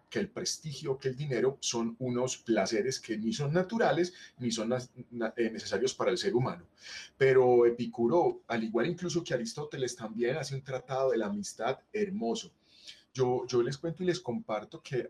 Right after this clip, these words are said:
admiro muchísimo la forma como Epicuro, incluso para ser feliz, dice que uno tiene que tener una buena amistad, ¿no? Mientras los estoicos hablaban de las clasificaciones de la amistades como, de la amistad, como las amistades de placer, las de utilidad y las buenas, verdaderamente virtuosas,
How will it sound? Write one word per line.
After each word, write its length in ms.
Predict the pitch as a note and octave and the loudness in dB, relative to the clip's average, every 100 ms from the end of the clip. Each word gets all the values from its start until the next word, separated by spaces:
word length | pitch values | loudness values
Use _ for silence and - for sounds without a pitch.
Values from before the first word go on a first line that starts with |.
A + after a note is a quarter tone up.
| - | -8
admiro 400 | A#2 G#2 A2 A#2+ | -8 -6 -6 -6
muchísimo 760 | D#3+ B2+ - A#2+ A#2 C#3+ D#3+ D#3+ | -6 -6 -8 -6 -4 -4 -2 -4
la 140 | B2 - | -4 -4
forma 420 | - A#2+ C3 C#3 | -2 0 -2 -6
como 240 | D3 D3 | -6 -8
Epicuro, 640 | D3 C#3+ A3+ C#3+ B2+ C#3 C#3 - - - | -8 -10 -8 -4 -2 -2 -6 -12 -20 -12
incluso 440 | A#2 C3+ D3 E3+ | -8 -4 -2 -2
para 200 | B2 A2+ | 0 -2
ser 180 | G#2+ A#2+ | 0 -2
feliz, 360 | A#2 C3+ D3+ B2+ | 0 -2 -2 -6
dice 260 | B2 C#3 | -6 -8
que 120 | - | -4
uno 240 | A2 A2 A#2 | -4 -4 -6
tiene 260 | C3 B2+ B2+ | -4 -4 -2
que 300 | A2 - - | -2 -2 -4
tener 240 | - G#2+ G#2 | -6 -4 -2
una 140 | B2 | -2
buena 240 | B2 A#2 | 0 2
amistad, 420 | A2+ G2 - B2 - | 0 0 0 0 0
¿no? 200 | F#2+ E2+ - _ _ - | -8 -10 -12 _ _ -4
Mientras 280 | C3 B2 B2 | -2 2 2
los 100 | A2+ | 2
estoicos 540 | - B2 E3 D#3 B2 | 2 2 2 0 -4
hablaban 300 | F#2+ A#2 D#3+ | -2 -2 -2
de 80 | - | -2
las 140 | G#2 | -4
clasificaciones 840 | - G#2 - G2+ - G2 A2+ C3 C#3+ | -4 -6 -6 -12 -8 -4 0 0 0
de 80 | A#2 | -2
la 100 | G2 | -2
amistades 640 | G2 - B2+ C3+ D3 - | -2 -2 0 2 0 -2
como, 400 | A#2 A2 F#2+ - | -4 -2 -2 -2
de 100 | A2+ | 0
la 80 | G#2+ | 0
amistad, 500 | G#2 - C#3+ E3+ E3+ - - _ | -2 -2 0 0 0 -10 -20 _
como 240 | - A#2+ A2+ | -4 2 6
las 160 | G#2+ | 6
amistades 540 | G#2+ G#2 - G#2 A#2+ B2+ | 4 -2 -4 -2 0 0
de 80 | |
placer, 500 | - F#2 - G2+ C#3 | -2 -4 -2 0 2
las 180 | B2+ A#2 | 0 0
de 80 | A2+ | -2
utilidad 460 | A2+ G#2 G2+ F#2+ F#2 | -4 -4 -2 0 0
y 100 | A#2+ | 2
las 240 | B2+ B2 | 2 4
buenas, 360 | E3 C#3+ C3 A#2+ | 2 4 2 0
verdaderamente 800 | G#2+ G2 F#2 G2+ C3 B2 A#2 C3+ | 0 0 -2 -2 -2 -4 -2 -2
virtuosas, 680 | D3 C#3+ F3 - - - | -2 -2 -2 0 -6 -12